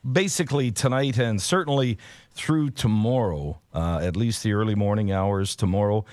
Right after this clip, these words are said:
Uh, it's funny, uh, watching some of the American media.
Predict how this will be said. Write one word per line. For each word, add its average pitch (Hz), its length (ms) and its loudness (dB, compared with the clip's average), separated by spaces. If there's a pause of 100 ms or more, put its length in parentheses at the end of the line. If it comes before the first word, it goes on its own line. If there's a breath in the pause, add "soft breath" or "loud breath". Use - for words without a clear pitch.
(320 loud breath)
Uh, 95 240 0
it's 123 240 -2
funny, 117 540 0 (100)
uh, 92 60 -10 (100)
watching 127 560 0
some 127 240 0
of 123 80 0
the 104 360 -2 (560)
American 120 720 2 (1040)
media. 110 520 0